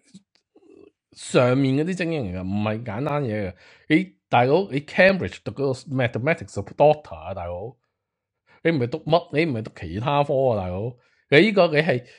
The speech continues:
佢係代表一個上，某個程度上嘅，喺英國嚟講都係，即係一個長期英國化嘅紳士嚟嘅，可唔可能？一個噉嘅人，你點會覺得中共呢個冇問題啊？依家做法，佢唔，佢一定有自己睇法。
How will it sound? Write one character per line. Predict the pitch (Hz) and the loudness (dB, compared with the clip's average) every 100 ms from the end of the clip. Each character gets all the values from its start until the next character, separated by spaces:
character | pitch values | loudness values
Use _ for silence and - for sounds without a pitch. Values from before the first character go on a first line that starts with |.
| _ _ _ | _ _ _
佢 | - 190 | 6 6
係 | |
代 | 190 143 143 | 8 8 8
表 | 143 180 | 2 2
一 | 196 | 4
個 | - | 2
上， | 143 - 117 - - - - | 2 0 -2 -4 -20 -20 -2
某 | 131 170 | 4 4
個 | 165 | 4
程 | 101 | 0
度 | |
上 | 113 123 | -2 0
嘅， | 139 - | 0 -4
喺 | 143 151 | -2 0
英 | 202 202 | 2 2
國 | 165 | 0
嚟 | 95 | 0
講 | 123 | -2
都 | 143 170 | 4 4
係， | 147 113 _ _ _ _ | 4 2 _ _ _ _
即 | 202 | 8
係 | 196 | 8
一 | |
個 | 180 165 | 6 4
長 | - - 98 | 0 -6 -4
期 | 101 | -2
英 | 170 | 0
國 | 180 | 2
化 | 120 127 123 | 4 4 4
嘅 | 127 | 2
紳 | 139 147 | 0 -2
士 | 151 104 | -4 -6
嚟 | 113 80 | -8 -8
嘅， | |
可 | 82 | -8
唔 | 101 107 113 | -6 -6 -8
可 | 90 _ _ _ _ _ _ _ _ _ _ _ _ _ | -10 _ _ _ _ _ _ _ _ _ _ _ _ _
能？ | 226 | -2
一 | 214 | -2
個 | 180 | 0
噉 | 143 | 0
嘅 | 180 | 2
人， | 127 87 85 _ _ | 0 -2 -10 _ _
你 | 147 | -6
點 | 175 175 190 | -2 0 2
會 | 170 151 151 _ _ | 2 0 -2 _ _
覺 | 151 | -2
得 | 147 170 - _ _ | 2 0 -2 _ _
中 | - 185 190 | -2 0 2
共 | 139 | 0
呢 | 135 | 0
個 | 160 | 0
冇 | 123 101 | 0 0
問 | 113 | -2
題 | 98 78 95 | -4 -8 -12
啊？ | - _ | -12 _
依 | 143 | -2
家 | 131 | -2
做 | 113 90 | -2 -6
法， | 90 _ | -12 _
佢 | - 151 | 0 0
唔， | 131 101 | 2 -4
佢 | 165 170 | 2 4
一 | 214 | 6
定 | 156 | 2
有 | 120 | -2
自 | 131 | -4
己 | 113 | -6
睇 | 123 107 | -6 -8
法。 | 120 | -12